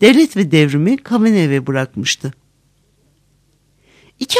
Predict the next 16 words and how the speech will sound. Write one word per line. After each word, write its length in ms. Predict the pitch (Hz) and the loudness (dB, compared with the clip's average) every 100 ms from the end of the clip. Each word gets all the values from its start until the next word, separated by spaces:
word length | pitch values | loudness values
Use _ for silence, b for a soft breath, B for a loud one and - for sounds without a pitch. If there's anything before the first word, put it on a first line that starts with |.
| 392 | 0
adam 280 | 339 330 156 | 2 2 0
da 100 | 160 | -2
Ekim 240 | - 269 220 | -2 2 2
ayaklanmasına 760 | 151 - 135 135 139 190 208 | 2 -2 -6 -4 -2 -2 -2
karşıydılar. 760 | 180 151 151 147 120 110 113 - _ _ _ _ _ - | 2 2 2 0 -2 -6 -6 -14 _ _ _ _ _ 2
Bunu 200 | 285 262 | 4 4
bir 100 | 302 | 2
serüven 460 | - 214 190 196 | 4 4 4 4
olarak 420 | 156 123 123 127 - | 2 0 -2 -4 -4
görüyorlardı. 800 | 131 131 123 123 123 123 - - _ _ _ b b b b b | -2 -2 -2 -2 -2 -4 -8 -18 _ _ _ b b b b b
Menşeviklere 640 | 247 320 370 370 - 339 330 | 4 6 6 2 0 0 2
yakındılar 680 | 190 156 135 120 165 269 | 2 0 -6 -4 -4 0
ve 180 | 233 190 | 0 0
Bolşeviklerin 640 | 170 190 214 190 - 240 202 | 0 2 2 0 -2 -2 -2
iktidarı 480 | 196 - 196 208 | -6 0 2 2
geçirmeyi 800 | 220 175 160 - 165 165 170 139 | 2 0 0 0 0 2 2 -2